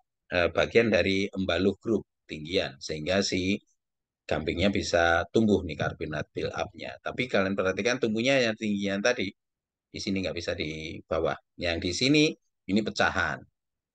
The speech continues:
Ini ada pecahan. Ya, yang di laut-laut dalam ini ya,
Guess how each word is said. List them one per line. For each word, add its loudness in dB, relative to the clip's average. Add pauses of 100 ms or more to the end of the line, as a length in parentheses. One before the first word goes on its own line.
(360)
Ini -10
ada -4
pecahan. -8 (2500)
Ya, -10
yang -2
di 2
laut-laut 2
dalam 2
ini 2
ya, 0